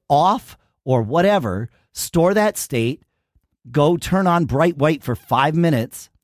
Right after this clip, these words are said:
and then after five minutes, restore whatever the prior state was. And I,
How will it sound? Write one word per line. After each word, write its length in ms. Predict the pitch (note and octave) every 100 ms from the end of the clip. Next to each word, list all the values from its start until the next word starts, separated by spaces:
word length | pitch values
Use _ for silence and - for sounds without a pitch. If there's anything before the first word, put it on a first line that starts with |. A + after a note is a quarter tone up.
| _ C3
and 120 | B2+
then 80 | C3+
after 240 | C3+ C3
five 240 | - D3+
minutes, 320 | D#3 E3+ A#2+ -
restore 600 | A2+ C#3 - - F3 E3
whatever 640 | C3+ D3 - F#3+ G3+ A3
the 80 | G3
prior 380 | - F3+ E3+ D3+
state 380 | - F3 D#3+ D3
was. 340 | B2+ A#2 G2 - _ _ -
And 120 | D3
I, 180 | C#3 A#2+